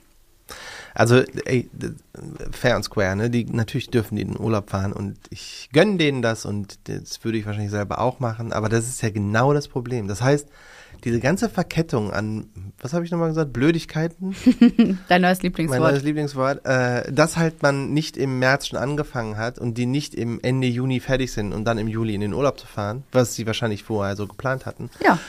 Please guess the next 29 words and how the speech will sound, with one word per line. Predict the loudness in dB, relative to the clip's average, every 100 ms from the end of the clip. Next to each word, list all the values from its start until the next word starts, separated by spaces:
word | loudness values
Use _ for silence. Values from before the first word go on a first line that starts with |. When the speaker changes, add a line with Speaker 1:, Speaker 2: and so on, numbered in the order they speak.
| 0
Speaker 1:
sondern | 4 6 4
dass | 2
sich | 0
alles | -2 -2
um | -6
zwei | -2 -2
Monate | -2 -4
verzögert. | -8 -6 -2 -2
Das | -2
heißt, | 0 0 0
nicht | -2 -2 -2 0
nur | 4 6
diese | 4 0 0
zwei | 0 -2 0
Monate, | 0 0 -2 -4 -6 -4
sondern | 2 4 6 4 4
dann | 2 4
auch | 4 4
noch | 2 0
jetzt | -2 -4 -6
die |
drei | -2 0 2
Wochen, | 0 -2
die | -4
die | -4
im | -6
Urlaub | -6 -6 -6 -6
sind. | -6 -4
Speaker 2:
Ja. | -4